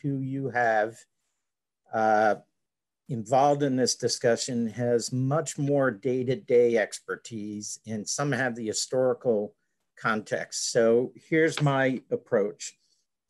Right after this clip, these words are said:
I would like to spend, I, I would like the group to distribute the previous studies that have been conducted, just so I have some context as to what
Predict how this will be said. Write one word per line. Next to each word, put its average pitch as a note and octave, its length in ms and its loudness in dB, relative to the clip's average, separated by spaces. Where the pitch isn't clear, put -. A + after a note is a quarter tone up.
I C#3 180 2
would F3 220 4
like D3 360 4
to C3+ 540 -2
spend, C#3 560 -2
I, D#3+ 300 2
I C#3 100 0
would E3 180 0
like D#3 360 2
the C#3+ 100 -2
group C#3 480 -2
to B2 300 -4
distribute A2+ 840 -4
the B2 120 2
previous F3+ 560 2
studies D3 420 0
that B2+ 180 2
have A#2 80 -2
been B2+ 160 0
conducted, A#2+ 560 -2
just C3 260 0
so B2 160 2
I A#2 120 4
have A#2 180 2
some G#2+ 200 -4
context D3 800 -4
as G#2+ 220 -4
to A#2+ 100 -4
what B2+ 320 -2